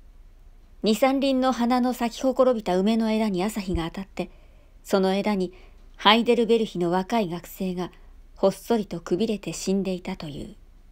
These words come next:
「ママ、僕を叱ってください。」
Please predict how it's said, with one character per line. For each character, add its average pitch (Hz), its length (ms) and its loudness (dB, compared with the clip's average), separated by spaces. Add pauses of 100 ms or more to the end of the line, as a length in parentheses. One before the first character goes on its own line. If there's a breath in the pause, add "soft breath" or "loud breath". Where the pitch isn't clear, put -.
(3750 soft breath)
「マ 247 160 4
マ、 214 260 0 (1000)
僕 294 300 6
を 196 80 4
叱 - 220 -2
っ 285 40 2
て 285 140 -4
く - 80 -4
だ 285 100 4
さ 269 140 -2
い。」 220 100 -6